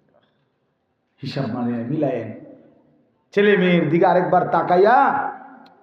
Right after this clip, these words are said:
হিসাব মিলায়েন। হিসাব মিলেন, কি রেখে যাচ্ছেন, কি রেখে যাচ্ছেন, কি রেখে যাচ্ছেন? ছেলেটার চুলের দিকে তাকালে মনে হয় না সে মুসলমানের বাচ্চা।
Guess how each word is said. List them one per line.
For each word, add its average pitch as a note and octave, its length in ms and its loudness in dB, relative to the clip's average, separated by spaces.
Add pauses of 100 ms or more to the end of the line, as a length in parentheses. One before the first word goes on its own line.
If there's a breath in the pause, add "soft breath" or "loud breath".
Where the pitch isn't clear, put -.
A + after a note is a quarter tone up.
(800)
হিসাব D3+ 280 -2
মিলায়েন। C#3 600 -2 (1160)
হিসাব F#3+ 240 0
মিলেন, F3 380 0
কি G#3+ 140 -2
রেখে F3+ 240 2
যাচ্ছেন, - 500 -6 (1600)
কি F3 220 0
রেখে D3+ 260 -4
যাচ্ছেন, - 440 -14 (2000)
কি A3+ 180 2
রেখে F3+ 260 2
যাচ্ছেন? C#3 720 -6 (1080)
ছেলেটার - 680 -4 (800)
চুলের F3+ 320 0
দিকে E3+ 240 0
তাকালে D3 380 -4
মনে D3 220 -4
হয় C#3 180 -4
না C3+ 120 -6
সে C3+ 140 -10
মুসলমানের C3+ 540 -8
বাচ্চা। - 340 -16